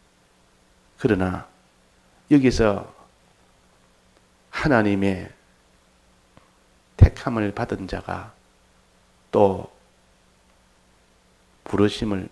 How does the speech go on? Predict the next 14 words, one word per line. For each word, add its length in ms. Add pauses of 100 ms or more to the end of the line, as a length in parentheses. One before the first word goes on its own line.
(140)
아, 220
중생을 480
받고 460
부르심을 480
받고 340
나면, 320 (800)
아, 400 (300)
주님이 400
우리를 500 (600)
어떻게 460
사랑했는지, 840 (800)
어떻게 360
우리를 340
구원했는지 800